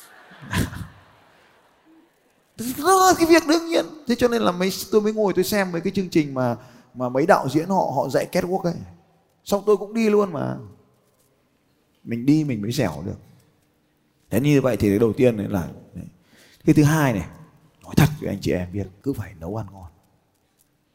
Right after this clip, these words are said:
Cái thứ ba nhá, là phải hạ giọng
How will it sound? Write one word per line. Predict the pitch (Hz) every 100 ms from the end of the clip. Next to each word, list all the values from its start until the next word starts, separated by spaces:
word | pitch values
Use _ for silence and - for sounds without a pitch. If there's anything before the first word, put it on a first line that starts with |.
| _ _ _ _ _
Cái | 110
thứ | 123
ba | 139 139 127
nhá, | 131 151 110 _ _ _ _ _ _ _ _ _ _
là | 85
phải | 85 85
hạ | 85 98 -
giọng | 107